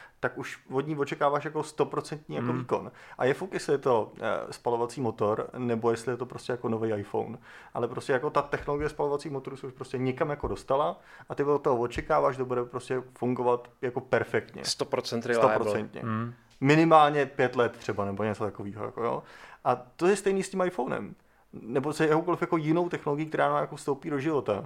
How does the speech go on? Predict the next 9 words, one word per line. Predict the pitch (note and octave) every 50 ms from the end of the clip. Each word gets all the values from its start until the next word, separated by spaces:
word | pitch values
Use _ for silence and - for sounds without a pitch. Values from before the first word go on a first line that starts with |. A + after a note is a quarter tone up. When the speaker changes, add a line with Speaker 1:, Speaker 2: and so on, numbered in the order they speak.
| B2 - -
Speaker 1:
Eh, | - A2 G#2 G2 G2+ F#2+ F#2 G2 G2 - -
prostě | - - - - C#3
jako, | C3+ C3 C3 B2+ - C#3+ C3 C3 - - _ _ - - -
eh, | - - - - -
plnící | - C3 C3+ C#3+ C#3+ - - D3+
pero. | - D#3+ C#3+ A#2 G2 G2 - -
Prostě | - - - - C3
lidi | B2 B2+ B2+ C3 D3 C#3 -
jako | C#3 C3+ - D3 C#3 C#3 C3+